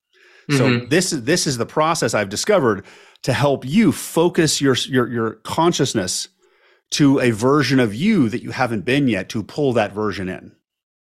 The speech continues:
Speaker 2: Okay.
Speaker 1: So what is one specific problem? Is there a specific app or problem you're trying to solve right now?
Speaker 2: Um, yeah,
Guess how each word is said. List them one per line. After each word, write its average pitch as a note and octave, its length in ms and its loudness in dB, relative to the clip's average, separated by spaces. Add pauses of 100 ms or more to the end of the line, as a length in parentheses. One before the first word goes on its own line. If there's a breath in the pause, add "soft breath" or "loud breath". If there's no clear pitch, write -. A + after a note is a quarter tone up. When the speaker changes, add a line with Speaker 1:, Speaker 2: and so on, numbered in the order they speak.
(1300)
Speaker 2:
Okay. A#2 400 -2 (1000 loud breath)
Speaker 1:
So A2 640 2 (240)
what C3+ 340 2
is C4+ 160 4
one D#3+ 300 2
specific D3 580 0
problem? B2 500 0
Is C3+ 140 0
there F#3 160 4
a F3 40 2
specific E3 600 0
app B2+ 320 -2
or A#2+ 100 0
problem B2 500 2
you're A#2 120 4
trying A2+ 300 0
to A2 60 -2
solve G#2+ 360 2
right G2 200 0
now? G2+ 380 -4 (1700)
Speaker 2:
Um, C3 680 2 (840 loud breath)
yeah, D3 560 0